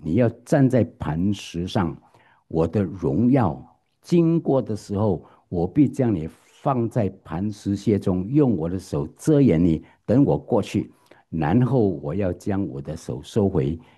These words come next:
你就见我的背，却不见我的面。”那这件事情呢，是发生在这个摩西呢，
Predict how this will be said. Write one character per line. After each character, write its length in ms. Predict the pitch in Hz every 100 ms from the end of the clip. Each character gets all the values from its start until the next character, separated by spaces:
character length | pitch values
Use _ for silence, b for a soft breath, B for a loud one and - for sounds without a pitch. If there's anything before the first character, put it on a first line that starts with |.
| B
你 200 | 76 76
就 220 | 123 117
见 260 | - 117 90
我 140 | 69
的 140 | -
背， 600 | - - 117 85 73 65 -
却 220 | - 113
不 180 | 98 101
见 340 | 98 120 92 76
我 120 | -
的 240 | - - -
面。” 340 | 85 80 62 62 _ _ _ _ _ _
那 220 | 147 120 -
这 140 | 139
件 160 | 120 120
事 180 | - 113
情 240 | - 71
呢， 220 | 78 82 B B B B
是 200 | - 85
发 280 | - - 98
生 240 | - 85
在 380 | 82 87 78 69
这 140 | - 85
个 300 | 78 69 64
摩 260 | 69 92
西 240 | 92 95 82
呢， 240 | 82 80